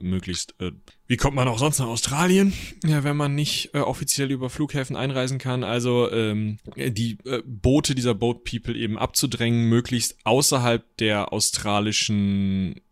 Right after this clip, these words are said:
ähm, Zone zu halten, in der diese Menschen, wenn sie dann an Bord von Schiffen oder an Bord von, ähm, ganz besonders an, auf Hoheitsgebiet Australiens, also sagen wir mal sowas wie Ölbohrplattformen oder eben auch so eine vorgelagerte Insel wie die,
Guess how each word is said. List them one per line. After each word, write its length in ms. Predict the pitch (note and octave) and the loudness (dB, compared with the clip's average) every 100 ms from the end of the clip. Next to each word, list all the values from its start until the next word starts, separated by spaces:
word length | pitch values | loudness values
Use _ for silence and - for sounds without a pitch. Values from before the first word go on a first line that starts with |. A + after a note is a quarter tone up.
| _ | _
ähm, 500 | - F#2 F2+ F2 F2 - _ | -6 -2 -2 -2 -4 -8 _
Zone 440 | - - B2+ C3+ C3 | -2 2 4 4 2
zu 220 | - A2+ | 2 2
halten, 260 | A2 G#2+ G#2 | 2 0 0
in 180 | G#2+ | 0
der 220 | G#2 G#2+ A2 | 2 2 2
diese 300 | G#2+ G#2 G#2+ | 0 -4 0
Menschen, 420 | G#2 A2+ - G#2+ | 2 2 0 0
wenn 180 | G#2 G#2+ | 0 0
sie 120 | G#2+ | 0
dann 200 | G2+ G2 | 0 0
an 200 | F2+ G2 | 0 0
Bord 220 | G#2 G#2 | 2 0
von 160 | - G2+ | 0 -2
Schiffen 420 | - B2 B2 A#2 | 0 -2 -2 -2
oder 280 | G2 G2+ F#2 | 0 0 0
an 160 | G2 | 0
Bord 260 | G2 G2 - | 2 0 -2
von, 420 | - F#2+ F#2 F2+ | -2 -2 0 -2
ähm, 480 | D#2 F#2 F2 F2 D#2+ - C#2+ | -4 -2 -2 -4 -6 -8 -10
ganz 180 | E2+ G#2 | -6 -8
besonders 440 | G2+ G2+ G2 - - | -4 -4 -2 -4 -6
an, 220 | G2 F#2+ - - - | -6 -6 -8 -20 -8
auf 200 | G#2 - | -6 0
Hoheitsgebiet 720 | C#3 C3 A#2 - A2+ G#2 A2+ | 0 2 0 0 -4 -6 -6
Australiens, 580 | F2+ - G2+ A#2 A#2+ G2 | -6 -4 0 2 2 -2
also 160 | F#2+ F#2 | -4 -2
sagen 240 | G#2+ A#2 | 0 2
wir 60 | G2+ | 0
mal 220 | G2 G2 | 0 -2
sowas 260 | G#2+ G#2+ | -2 -4
wie 80 | A2+ | -4
Ölbohrplattformen 1000 | A#2 C#3+ C3+ B2 - B2+ A#2+ B2+ B2 B2+ - - - - - - | -2 0 4 4 4 0 0 2 4 2 -2 -12 -12 -12 -12 -4
oder 220 | - C#3 | 2 6
eben 180 | C3+ A#2+ | 6 4
auch 120 | B2+ B2 | 4 4
so 80 | |
eine 100 | B2+ | 2
vorgelagerte 640 | B2 C3 B2+ B2 B2 A#2 - | 2 4 4 4 4 2 -2
Insel 320 | D3+ D3+ C#3 | -2 0 -2
wie 100 | A#2+ | -4
die, 220 | A2 G2+ | -6 -8